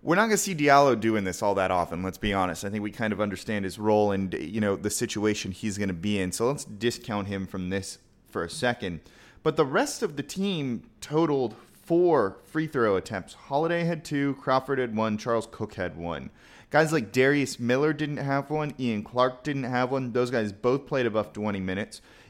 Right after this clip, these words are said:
E'Twaun Moore didn't have one. He played above twenty minutes.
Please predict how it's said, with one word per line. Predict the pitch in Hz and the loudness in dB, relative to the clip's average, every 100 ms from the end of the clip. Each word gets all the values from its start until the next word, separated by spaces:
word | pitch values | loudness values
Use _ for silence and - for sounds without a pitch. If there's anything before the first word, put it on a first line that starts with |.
| - | -6
E'Twaun | 147 147 147 117 | -6 -2 0 2
Moore | 107 113 135 | 2 4 4
didn't | 135 117 110 107 | 2 0 -2 -2
have | 104 101 | -2 0
one. | 110 98 | -2 -2
He | 131 | -6
played | 160 147 123 | -6 0 0
above | 98 92 85 | 2 0 -2
twenty | - 98 90 | -8 -8 -6
minutes. | 90 85 107 | -4 -6 -6